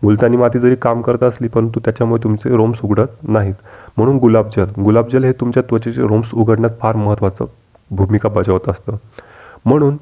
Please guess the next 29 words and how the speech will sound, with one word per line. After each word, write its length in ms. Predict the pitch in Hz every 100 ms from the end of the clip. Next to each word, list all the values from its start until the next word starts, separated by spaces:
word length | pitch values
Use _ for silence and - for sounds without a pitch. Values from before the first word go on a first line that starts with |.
| - - -
दोन 240 | 110 123
चमचे 320 | 135 131 135 135
मुलतानी 380 | 127 120 123
माती 240 | 120 110 117
टाकायची, 500 | 113 113 104 110 135 - _ _ -
त्याच्यामध्ये 560 | 104 127 131 123 139 151 - - 107
गुलाबजल 420 | 117 123 123 127
हळूहळू 380 | - 117 117 123
मिक्स 260 | 127 113 -
करायचं. 480 | 110 107 104 123 143 - _ _
मिश्रण 380 | 107 113 127 135 135
थोडं 280 | 120 123 139 - - - - _ _
पातळ 380 | 107 113 - 143
होईल, 280 | 135 117 95 - -
जास्त 280 | 101 107 -
पातळ 360 | 123 120 117 127
नाही 160 | 131
परंतु 400 | 127 117 117 113 127
घट्टपेक्षा 540 | 110 - 120 117 110 -
थोडं 160 | 110 113 -
अधिक 240 | 113 123
पातळ 300 | - 110 -
होईल, 200 | 110 104 135 - - - - 101
एवढं 200 | 107 120
पातळ 380 | 117 107 123
बनवायचं. 560 | 117 104 101 95 95 110 127 - _ _ _ _ _ -
त्यानंतर 400 | 113 110 120 131
त्याच्यामध्ये 560 | 127 117 127 120 120 123 131 - _ _ -
साधारणतः 580 | 110 127 131 135 139